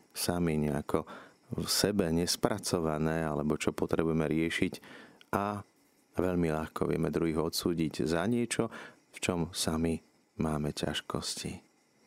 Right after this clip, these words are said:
Nie však toto je zmyslom a cieľom nášho života, aby sme zostávali kdesi tu pri nejakých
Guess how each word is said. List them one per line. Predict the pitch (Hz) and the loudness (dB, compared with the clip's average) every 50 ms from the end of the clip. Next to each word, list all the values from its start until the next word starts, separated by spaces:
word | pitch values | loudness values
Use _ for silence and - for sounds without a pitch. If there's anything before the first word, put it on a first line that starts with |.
| _ _ _ _ _ _ _ _ _ _ _ _ _ _ _ _ _ _ _ _ _ _ _ _ _ _ _ _ _ _ - | _ _ _ _ _ _ _ _ _ _ _ _ _ _ _ _ _ _ _ _ _ _ _ _ _ _ _ _ _ _ 2
Nie | 139 175 214 | 2 4 2
však | 202 - - - - - - - | 2 2 0 0 0 -4 -4 0
toto | - 120 127 - - 92 85 | 0 0 2 2 2 4 4
je | 82 85 82 80 80 | 4 4 4 4 2
zmyslom | 80 82 82 90 101 - - 95 85 78 73 | 4 4 4 4 2 2 2 2 2 2 0
a | 73 | 0
cieľom | - - - 90 87 90 87 85 85 90 87 82 | 0 2 2 2 4 2 2 2 2 2 0 0
nášho | - 82 85 85 85 85 90 82 80 | 0 0 2 0 0 0 0 0 2
života, | 85 87 90 95 95 - - 78 78 | 2 2 2 2 0 0 0 0 2
aby | 76 78 | 2 2
sme | 80 80 80 80 78 | 2 2 2 2 2
zostávali | 76 78 78 76 - - - 98 90 82 76 73 73 71 73 | 2 0 0 0 0 0 0 0 0 0 0 0 2 2 0
kdesi | 78 - - - | 0 0 -2 -2
tu | - - 85 78 | -2 -2 0 0
pri | 73 - - - 78 76 | 0 0 0 2 0 0
nejakých | 76 - - 82 80 | 0 -2 -2 -2 -2